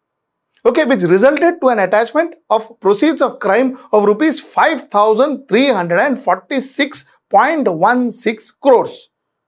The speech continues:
Okay, and, uh, filing of hundred and four prosecution complaints. Hundred and twelve searches, hundred and four prosecution complaints. Now, let's look at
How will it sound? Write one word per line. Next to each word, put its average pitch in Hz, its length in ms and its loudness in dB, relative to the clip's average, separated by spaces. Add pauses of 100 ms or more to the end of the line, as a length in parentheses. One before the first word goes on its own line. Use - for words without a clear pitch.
(180)
Okay, 294 240 0 (320)
and, 269 360 -2 (180)
uh, 214 340 4
filing 262 460 0
of 349 160 0
hundred 208 440 -2
and 320 280 0
four 254 540 0 (380)
prosecution 175 680 -6
complaints. - 880 -14 (1600)
Hundred 220 300 0
and 240 220 0
twelve 226 240 2
searches, 262 640 -2 (280)
hundred 190 320 0
and 175 200 0
four 339 360 0 (540)
prosecution 160 640 -10
complaints. - 760 -16 (1300)
Now, 226 640 0
let's 233 300 0
look 202 160 -2
at 285 220 -2